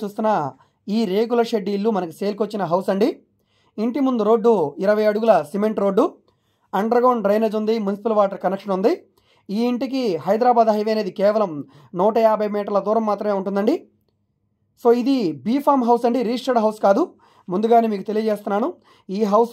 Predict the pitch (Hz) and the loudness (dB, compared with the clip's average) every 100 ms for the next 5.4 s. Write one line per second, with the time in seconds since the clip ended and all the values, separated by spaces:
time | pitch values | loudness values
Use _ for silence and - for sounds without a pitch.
0 | 254 208 233 240 214 202 196 180 175 180 | -2 -2 -4 -2 0 0 -2 0 0 -2
1 | 135 - _ _ 180 190 214 147 - 220 | -6 -12 _ _ -8 -4 -4 -4 -4 2
2 | 240 240 233 226 196 220 202 196 196 311 | 4 6 4 2 4 4 2 -2 0 -2
3 | - _ _ _ _ 214 214 190 226 - | -4 _ _ _ _ -4 -2 -2 -4 -6
4 | 254 240 226 220 226 226 202 180 233 226 | -6 -2 -2 0 4 4 4 2 4 4
5 | 220 202 226 | 2 -4 -4